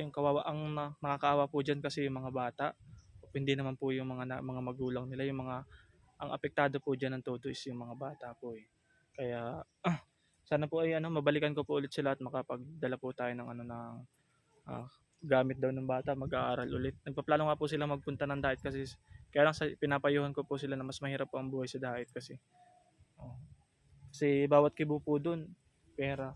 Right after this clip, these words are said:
Di po tulad dito, malawak po yung palaruan ng mga bata, oh. Ang school din naman po, malapit lang, nandyan lang po. Kaya lang, yun nga,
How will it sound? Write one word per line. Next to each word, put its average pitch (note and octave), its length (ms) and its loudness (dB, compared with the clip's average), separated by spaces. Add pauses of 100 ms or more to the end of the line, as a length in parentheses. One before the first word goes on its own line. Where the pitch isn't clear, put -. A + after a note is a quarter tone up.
(140)
Di D3 160 0
po D#3+ 160 0
tulad D#3+ 240 6
dito, D#3+ 260 6
malawak D3 320 8
po D3 140 4
yung C#3 120 -2
palaruan C3 400 0
ng C3 120 -4
mga B2+ 120 -6
bata, C3 280 -4 (160)
oh. B2+ 40 -14 (1040)
Ang D3+ 160 -4
school D3+ 320 -2
din C#3+ 80 0
naman C#3+ 240 -2
po, D#3+ 80 -2
malapit B2+ 400 -4
lang, C3 160 -8
nandyan B2 320 -8
lang A#2 80 -10
po. - 160 -4
Kaya D#3+ 240 8
lang, D3 160 2
yun D#3+ 240 -2
nga, C#3 160 -2